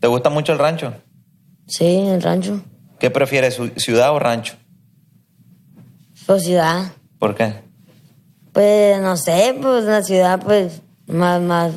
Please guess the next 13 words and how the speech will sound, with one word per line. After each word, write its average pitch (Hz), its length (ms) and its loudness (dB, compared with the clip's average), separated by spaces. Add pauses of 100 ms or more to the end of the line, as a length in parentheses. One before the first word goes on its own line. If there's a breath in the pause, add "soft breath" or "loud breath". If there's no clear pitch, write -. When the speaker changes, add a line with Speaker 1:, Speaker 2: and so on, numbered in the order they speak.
(140)
Speaker 2:
más 170 240 0
bien, 180 540 -2
más 165 120 0
bonito. 170 500 -2 (840)
Digo 240 240 6
yo, 262 220 2
pues, 240 100 -6
nunca 240 260 0
he 226 40 2
estado 226 240 2
en 226 60 -2
un 208 100 -2
rancho. 214 340 -2